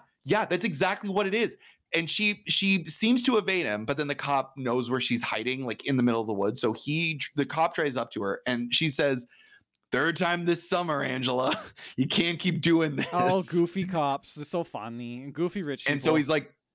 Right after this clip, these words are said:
Speaker 1: he's riding, like, an, uh, a ticket for her. And then he looks at George and is like, "What's your name?" And he goes, "My name's George Eastman."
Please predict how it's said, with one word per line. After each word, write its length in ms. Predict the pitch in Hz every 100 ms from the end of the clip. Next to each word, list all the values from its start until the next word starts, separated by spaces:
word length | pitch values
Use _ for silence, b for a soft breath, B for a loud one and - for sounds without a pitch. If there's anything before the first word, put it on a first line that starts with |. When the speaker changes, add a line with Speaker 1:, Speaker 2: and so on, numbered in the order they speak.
| _ _ -
Speaker 1:
he's 160 | 151 135
riding, 240 | 143 151
like, 140 | 151 139
an, 180 | 123 -
uh, 240 | 120 110 110
a 60 |
ticket 320 | 113 131 120 113
for 200 | 104 98
her. 220 | 98 - b b -
And 120 | 143
then 80 | 165
he 80 | 160
looks 340 | 135 175 -
at 140 | 208
George 580 | 139 151 160 139 98 92 -
and 100 | 120
is 80 | 120
like, 200 | 120 120
"What's 240 | 196 226
your 120 | 240 226
name?" 220 | 139 98
And 100 | 95
he 40 |
goes, 240 | 107 104 95
"My 140 | 117
name's 220 | 131 123
George 320 | 117 131 135 120
Eastman." 540 | 131 - 95 85 -